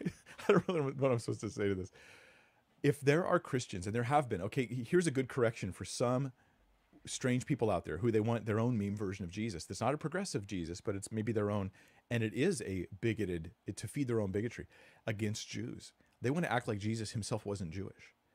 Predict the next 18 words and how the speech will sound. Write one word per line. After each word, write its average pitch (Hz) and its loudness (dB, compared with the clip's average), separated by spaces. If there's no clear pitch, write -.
Like, 110 -4
the 123 -2
Christian 175 -2
faith 120 0
is 98 -4
thoroughly 131 0
Jewish, 87 -6
thoroughly 143 0
Jewish. 90 -4
Jesus 139 -4
was 104 -6
thoroughly 139 0
Jewish. 85 -4
We 135 0
literally 151 2
have 113 0
the, 95 0
the, 104 -2